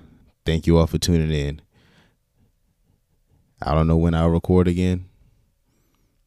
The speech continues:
but until next time, I love you. Have a happy,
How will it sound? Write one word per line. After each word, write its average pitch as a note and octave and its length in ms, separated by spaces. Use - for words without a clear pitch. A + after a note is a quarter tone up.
but D2 460
until E2+ 360
next E2 280
time, D2 420
I D#2+ 100
love D#2 300
you. D#2+ 220
Have C#2+ 220
a C#2+ 80
happy, D#2+ 680